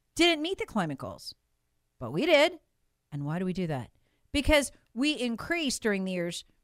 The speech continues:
that I'm talking about the amount of natural gas we used, um, and we decreased the amount of coal that we used, right? So the left saw this and went, "Oh my God, we can run the country cheaply and affordably on natural gas and have manufacturing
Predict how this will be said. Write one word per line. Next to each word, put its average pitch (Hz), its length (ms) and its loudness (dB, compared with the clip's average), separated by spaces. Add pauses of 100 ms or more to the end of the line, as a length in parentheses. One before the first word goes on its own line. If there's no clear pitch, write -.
that 170 100 -6
I'm 175 80 -2
talking 339 340 4
about 208 280 6 (280)
the 240 80 0
amount 226 200 2
of 196 40 -2
natural 180 300 -4
gas 165 220 -2
we 180 80 -4
used, 165 300 -4 (400)
um, 180 220 4
and 190 140 4
we 196 120 0
decreased 190 640 0
the 202 80 -6
amount 170 180 -4
of - 60 -12
coal 320 280 2
that 156 120 0
we 156 120 -4
used, 127 240 -6
right? 214 180 4
So 285 160 6
the 262 80 -2
left 339 220 4
saw 339 260 6
this 285 260 2
and 214 140 -2
went, 202 160 0
"Oh 208 80 0
my 196 140 2
God, 202 500 6 (180)
we 226 120 -2
can 233 160 2
run 220 180 2
the 208 80 2
country 247 440 0
cheaply 214 420 0
and 185 80 0
affordably 208 560 4
on 208 100 6
natural 208 320 4
gas 254 400 4
and 247 160 4
have 233 140 4
manufacturing 208 880 2